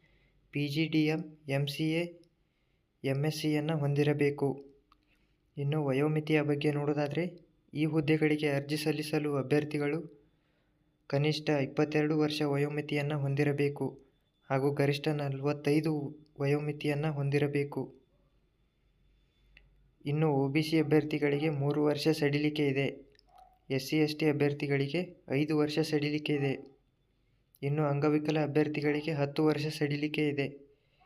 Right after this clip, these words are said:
ಇನ್ನು ವೇತನ ಶ್ರೇಣಿ ಬಗ್ಗೆ ನೋಡೋದಾದ್ರೆ ಈ ಹುದ್ದೆಗಳಿಗೆ ಆಯ್ಕೆಯಾದ ಅಭ್ಯರ್ಥಿಗಳಿಗೆ ಹುದ್ದೆಗಳಿಗೆ ಅನುಗುಣವಾಗಿ ವೇತನವನ್ನ ನೀಡಲಾಗುವುದು.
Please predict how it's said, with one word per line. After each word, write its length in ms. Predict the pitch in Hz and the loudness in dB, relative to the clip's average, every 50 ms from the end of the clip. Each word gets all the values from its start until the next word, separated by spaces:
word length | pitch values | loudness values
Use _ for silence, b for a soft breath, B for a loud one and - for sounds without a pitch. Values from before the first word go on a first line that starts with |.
| b b b b b _ | b b b b b _
ಇನ್ನು 260 | - 143 143 156 156 143 | -6 -2 0 0 0 2
ವೇತನ 360 | 139 147 151 147 156 151 156 | 2 2 2 2 0 0 0
ಶ್ರೇಣಿ 380 | 151 - 151 147 147 147 147 | 0 0 0 0 0 -2 0
ಬಗ್ಗೆ 300 | 147 143 143 139 143 151 | 0 0 0 2 2 0
ನೋಡೋದಾದ್ರೆ 720 | 143 143 143 147 143 151 147 147 143 165 180 175 - - - _ _ _ _ _ _ _ _ _ _ _ _ _ - | 0 0 -2 -2 0 -2 -2 -2 -2 -4 -4 -4 -8 -16 -20 _ _ _ _ _ _ _ _ _ _ _ _ _ -4
ಈ 120 | 147 156 | -2 -2
ಹುದ್ದೆಗಳಿಗೆ 640 | 151 156 160 151 143 156 156 147 147 147 151 151 160 | 0 0 -2 0 2 2 2 4 2 0 0 2 2
ಆಯ್ಕೆಯಾದ 520 | 151 143 139 143 143 - 156 151 147 147 147 | 2 2 2 0 0 0 0 2 2 2 0
ಅಭ್ಯರ್ಥಿಗಳಿಗೆ 680 | 139 147 147 147 147 147 156 143 151 147 151 156 160 175 175 - b b b b b b b b _ _ | 0 2 2 0 2 0 0 2 2 2 2 0 -2 -4 -6 -8 b b b b b b b b _ _
ಹುದ್ದೆಗಳಿಗೆ 600 | - 147 143 143 165 160 160 156 156 151 151 151 | -4 -2 2 4 4 6 8 6 6 6 4 4
ಅನುಗುಣವಾಗಿ 680 | 143 131 135 143 143 156 151 151 147 143 143 139 147 151 | 2 2 0 0 0 0 0 0 0 0 0 0 0 0
ವೇತನವನ್ನ 600 | 135 139 143 143 143 147 151 147 143 143 143 151 | 2 0 0 0 0 -2 -2 -2 -2 -2 -2 -2
ನೀಡಲಾಗುವುದು. 1120 | 151 143 139 139 143 147 143 143 139 139 143 139 139 135 131 135 127 120 - - - | -2 0 0 2 2 2 2 2 0 0 0 -2 -2 0 0 0 -2 -2 -6 -12 -20